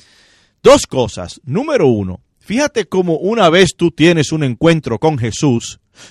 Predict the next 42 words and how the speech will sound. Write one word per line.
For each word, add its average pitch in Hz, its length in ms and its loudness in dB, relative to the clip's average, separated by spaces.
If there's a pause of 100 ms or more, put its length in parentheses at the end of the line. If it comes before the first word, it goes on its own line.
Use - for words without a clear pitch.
tú 120 100 -12
no 123 120 -4
te 156 100 -6
puedes 147 300 -4
aguantar. 123 640 -4 (240)
Tú 139 80 -8
tienes 151 300 -6
que 135 120 -6
hablar 127 560 2
de 123 100 -2
ese 113 140 -8
encuentro. 101 640 -6 (200)
Tú 160 100 2
le 175 120 2
tienes 180 240 0
que 180 100 -2
decir 170 320 2
a 170 60 4
tu 160 160 0
vecino, 143 560 2 (180)
a 139 100 0
tu 127 180 -4
vecina, 139 520 -2 (160)
a 120 120 -6
tu 131 120 -10
familiar, 135 640 0 (400)
"Tuve 214 480 4
un 202 100 0
encuentro 196 640 -2
con 165 260 -4
Cristo". 143 720 -2 (800)
Tú 160 80 0
le 180 120 4
tienes 185 300 2
que 185 160 2
decir 165 480 0 (140)
a 143 100 -4
tu 139 100 -6
compañero 151 640 2
de 165 100 6
trabajo, 151 480 4
"Mira, 185 520 4